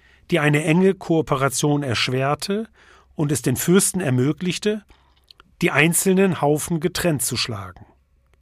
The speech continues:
Das immer wieder allzu leichtfertige Vertrauen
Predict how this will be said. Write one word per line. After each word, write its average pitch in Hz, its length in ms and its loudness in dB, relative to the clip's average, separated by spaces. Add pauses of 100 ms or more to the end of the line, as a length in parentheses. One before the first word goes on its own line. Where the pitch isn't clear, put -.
(840)
Das 147 200 -2
immer 226 640 2
wieder 123 560 -2
allzu 208 600 -2
leichtfertige 165 960 -2
Vertrauen 180 760 0